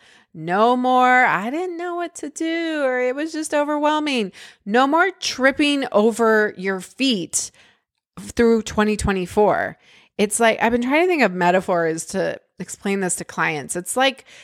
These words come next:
you haven't put anything in the G P S. You're on a trail. You just start somewhere and there's no, like, cutout. You know, you're just in, like, the woods. <laughs> So you're not even on a trail.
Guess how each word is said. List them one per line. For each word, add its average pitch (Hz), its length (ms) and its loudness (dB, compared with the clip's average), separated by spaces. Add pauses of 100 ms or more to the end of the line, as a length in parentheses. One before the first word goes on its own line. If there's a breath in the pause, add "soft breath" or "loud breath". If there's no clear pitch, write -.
(420 loud breath)
you 208 120 -4
haven't 320 460 0
put - 240 2
anything 233 520 0
in 202 180 0
the 196 100 0
G 185 220 -6
P 160 240 -6
S. 135 540 -4
You're 196 240 0
on 262 240 2
a 311 80 0
trail. 165 840 0
You 196 200 -4
just 262 420 -2
start 214 380 2
somewhere 160 640 -4
and 185 180 -4
there's 185 240 -2
no, 247 340 2
like, 202 460 -2 (600)
cutout. 165 540 0 (220)
You 180 140 -2
know, 170 60 -2
you're 185 160 2
just 294 220 0
in, 285 140 2
like, 208 240 0
the 165 80 0
woods. 127 640 -2
<laughs> - 60 -12
So - 720 -2
you're - 80 -16 (100)
not 330 100 0
even 247 180 -2
on 185 120 2
a 160 80 -4
trail. - 420 -4